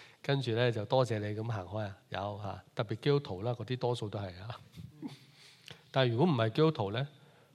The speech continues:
可以好負面嘅喎。負面到一個地步呢，我嘅經歷就係咁啦，派咗個單張，對方接咗，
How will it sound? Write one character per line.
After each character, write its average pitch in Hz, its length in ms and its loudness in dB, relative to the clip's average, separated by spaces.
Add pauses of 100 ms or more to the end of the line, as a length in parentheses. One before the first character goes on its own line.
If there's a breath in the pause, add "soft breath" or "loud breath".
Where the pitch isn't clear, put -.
可 139 100 4
以 151 120 6
好 104 80 2
負 151 960 0
面 101 260 -6
嘅 - 20 -6
喎。 92 300 -8 (1500)
負 123 200 0
面 147 180 4
到 147 120 10
一 - 20 2
個 151 100 6
地 120 160 6
步 110 220 0
呢， 131 200 4 (300)
我 107 180 -4
嘅 113 120 -2
經 135 180 0
歷 117 100 -2
就 101 140 -6
係 95 60 -4
咁 98 180 -6
啦， 107 100 -8 (220)
派 110 140 -4
咗 113 100 -4
個 113 80 -4
單 117 240 -2
張， 120 240 -4 (960)
對 113 120 -6
方 120 180 -2
接 113 120 -6
咗， 98 220 -2